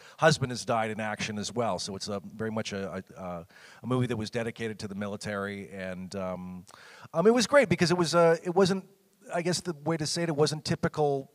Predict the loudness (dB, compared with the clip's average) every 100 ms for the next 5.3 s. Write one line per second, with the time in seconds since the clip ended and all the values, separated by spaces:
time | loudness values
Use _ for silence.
0 | _ -8 0 2 4 2 0 -8 -4 0
1 | -2 -2 -8 -6 -8 -12 -18 -14 2 2
2 | 2 0 2 2 0 -6 -8 -12 -8 -4
3 | -4 -6 -6 -6 0 2 2 2 -2 -6
4 | -4 -2 -2 -4 -4 -4 -2 -6 -2 -2
5 | -2 -6